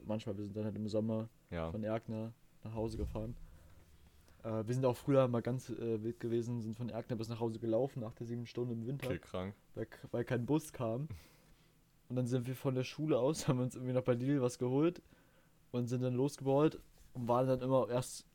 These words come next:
Speaker 1: äh, fünfzehn dreißig so war Schluss und waren dann erst so sechzehn, fünfundvierzig, siebzehn Uhr zu Hause.
Speaker 2: Okay, <laughs> ja, krass. Nee, aber auf jeden Fall, ähm, das hab ich nicht so häufig gemacht, aber halt ab und zu.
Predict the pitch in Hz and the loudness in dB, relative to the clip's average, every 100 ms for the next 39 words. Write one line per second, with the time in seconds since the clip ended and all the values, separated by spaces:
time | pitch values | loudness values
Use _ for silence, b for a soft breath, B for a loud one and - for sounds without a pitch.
0 | - 113 110 - 151 147 147 135 139 151 | -10 -6 -6 -4 -2 0 4 6 6 4
1 | - 139 135 151 165 - 214 - - 131 | -2 -2 0 2 2 0 -12 -20 -4 -2
2 | 127 127 139 123 123 - 120 123 123 - | 4 4 6 4 0 0 0 0 -2 -4
3 | 135 123 123 123 117 - 120 117 113 117 | -2 -2 -2 -6 -4 -6 -6 -10 -10 -8
4 | 113 - 110 113 107 107 - - 92 - | -8 -6 -4 -4 -4 -12 -18 -8 -8 -2
5 | 95 76 - 101 78 - 101 87 - B | -2 -2 -4 -6 -6 -6 -4 -4 -6 B
6 | B B B - 98 98 104 113 113 127 | B B B -2 2 2 4 2 2 -2
7 | 120 123 113 110 98 101 98 98 95 101 | -2 0 0 0 0 -2 -2 -4 -2 -2
8 | 90 107 95 - 92 95 90 101 98 - | -2 -4 -6 -6 -2 -2 0 -2 -2 -10
9 | - 98 95 - 90 85 78 - 87 - | -6 -4 -4 -4 -4 -2 -6 -6 -8 -6
10 | 98 107 | -6 -6